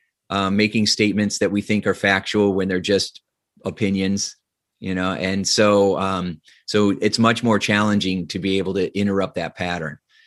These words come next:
Um, what you can do. And, and so one of the reasons why I asked, um, "Where'd you get this idea from?" You know, "You're not good e-, enough according to who,"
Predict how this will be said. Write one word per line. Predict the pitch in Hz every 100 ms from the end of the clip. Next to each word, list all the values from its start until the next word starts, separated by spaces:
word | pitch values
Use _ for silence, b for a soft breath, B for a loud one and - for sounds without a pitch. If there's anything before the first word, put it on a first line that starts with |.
| b b
Um, | 82 85 82 78
what | - - 107 101
you | 113
can | 110 101
do. | 127 139
And, | 113 101
and | 98 98
so | 117 107
one | 98 101 120
of |
the | 113
reasons | 117 107 104
why | 107 104 101
I | 101
asked, | 101 101 101 - -
um, | 95 90 92
"Where'd | 85 107 107
you | 98
get | 95 110 113
this | 107 -
idea | 95 87 92
from?" | 90 - 85 85 98 _ _ _ _ _
You | -
know, | 90 92
"You're | 95 107
not | 101 92
good | 101 101
e-, | 95 - -
enough | 98 95 95 -
according | - 104 98 95 92
to | 92
who," | - 139 113 98